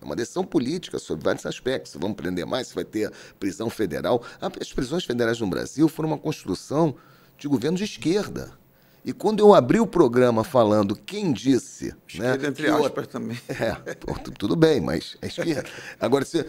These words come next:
Speaker 1: quando eu abri o programa perguntando a vocês quem foi que falou a frase, "Prisão não é hotel", e que as, e que eu revelei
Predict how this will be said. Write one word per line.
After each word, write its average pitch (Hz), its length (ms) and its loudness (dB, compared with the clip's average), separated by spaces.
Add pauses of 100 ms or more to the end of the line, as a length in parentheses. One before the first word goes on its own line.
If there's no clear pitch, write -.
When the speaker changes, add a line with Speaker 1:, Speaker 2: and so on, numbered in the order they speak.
(160)
Speaker 1:
quando 170 160 2
eu 175 60 4
abri 165 180 2
o 208 80 2
programa 139 480 4 (300)
perguntando 135 400 0
a 120 40 2
vocês 98 480 -2
quem 143 200 -4
foi 156 200 0
que 139 80 -6
falou 123 280 2
a 113 60 4
frase, 85 600 -4 (120)
"Prisão 117 380 0
não 101 240 2
é 98 80 2
hotel", 120 520 0 (440)
e 101 80 -14
que 101 120 -10
as, 95 260 -8
e 98 80 -8
que 113 160 -2
eu 113 200 6 (400)
revelei 95 560 -2